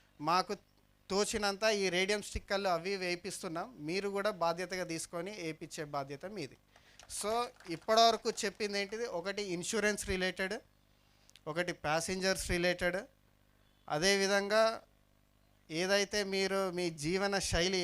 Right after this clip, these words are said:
ఏదైతుందో అది కొంచెం మార్చుకొని, చెడు వ్యసనాలు పక్కకు పెట్టి, ప్రాపర్గా ఉండి, రేపు మీ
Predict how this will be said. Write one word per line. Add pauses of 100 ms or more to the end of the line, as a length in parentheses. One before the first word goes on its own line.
ఏదైతుందో (560)
అది
కొంచెం (120)
మార్చుకొని, (280)
చెడు
వ్యసనాలు
పక్కకు
పెట్టి, (180)
ప్రాపర్గా (520)
ఉండి, (260)
రేపు (120)
మీ